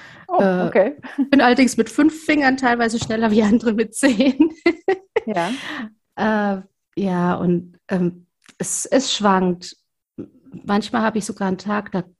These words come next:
Speaker 2: bringe ich gar nichts zu Papier, da muss ich mich dann einfach hinsetzen und gucken, was ich getrieben habe.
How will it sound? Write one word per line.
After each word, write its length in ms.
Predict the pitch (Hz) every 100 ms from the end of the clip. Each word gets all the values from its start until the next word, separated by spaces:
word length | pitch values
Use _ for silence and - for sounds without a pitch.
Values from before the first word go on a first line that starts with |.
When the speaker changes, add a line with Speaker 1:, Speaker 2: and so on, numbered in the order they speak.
| -
Speaker 2:
bringe 200 | - 196
ich 100 | 190 190
gar 160 | 180
nichts 240 | 233 - -
zu 100 | 247
Papier, 480 | 247 247 - 262
da 140 | 240 202
muss 200 | 202 202
ich 140 | 202
mich 120 | 202
dann 140 | 196 185
einfach 320 | 175 - 180
hinsetzen 640 | 202 202 226 220 - 226 214
und 560 | 202 185 180 180 - _ _ -
gucken, 400 | - 247 294 240
was 160 | 214
ich 140 | 214 -
getrieben 560 | 233 - 247 254 247
habe. 240 | 262 269